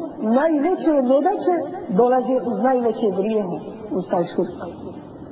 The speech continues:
Slavljenje kulta, bilo zemlje, bilo nacije, bilo čovjeka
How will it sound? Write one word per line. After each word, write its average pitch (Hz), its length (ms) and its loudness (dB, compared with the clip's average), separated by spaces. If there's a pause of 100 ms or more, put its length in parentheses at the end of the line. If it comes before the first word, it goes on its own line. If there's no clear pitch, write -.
(500)
Slavljenje 269 540 2 (100)
kulta, 320 360 4 (1800)
bilo 226 340 4
zemlje, 247 480 4
bilo 240 300 4
nacije, 247 500 2
bilo 254 240 2
čovjeka 254 480 2